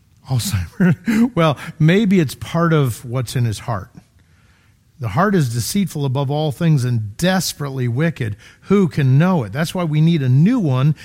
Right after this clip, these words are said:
which we get when we're saved. But this guy, everything he seems to say, it,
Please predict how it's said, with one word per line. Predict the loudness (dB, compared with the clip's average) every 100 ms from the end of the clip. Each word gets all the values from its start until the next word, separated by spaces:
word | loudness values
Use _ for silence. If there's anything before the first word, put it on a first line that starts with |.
| -18 -4
which | -4 -2
we | -2
get | 0 0 -2
when | 0 2
we're | 2
saved. | 0 -4 -4 -6 -8 -14 _ _ -20 -20 -20 _
But | -2 0 0 -2 -10 _ _ _ _ -2
this | -2 0
guy, | -2 -2 0 -4 -6 -20 _ _ _ _
everything | -4 -2 0 2 2 0 -4 0 4
he | 6 4 2
seems | 2 2 4 2
to | -4
say, | -6 -6 -4 -4
it, | -4 -4